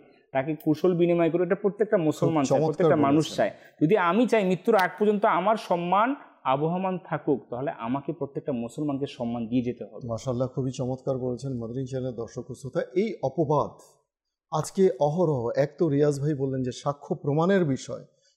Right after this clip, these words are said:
Speaker 2: সাক্ষ্য প্রমাণ তো অনেক দূরের কথা, শুধুমাত্র ধারণা প্রসূত হয়ে মানুষ মানুষকে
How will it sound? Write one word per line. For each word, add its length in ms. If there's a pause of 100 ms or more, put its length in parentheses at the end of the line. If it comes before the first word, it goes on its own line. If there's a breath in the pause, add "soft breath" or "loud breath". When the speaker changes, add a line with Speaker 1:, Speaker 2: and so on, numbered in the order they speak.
Speaker 2:
সাক্ষ্য 440
প্রমাণ 400
তো 80
অনেক 320
দূরের 280
কথা, 460 (480)
শুধুমাত্র 680
ধারণা 400
প্রসূত 420
হয়ে 360 (380)
মানুষ 400
মানুষকে 560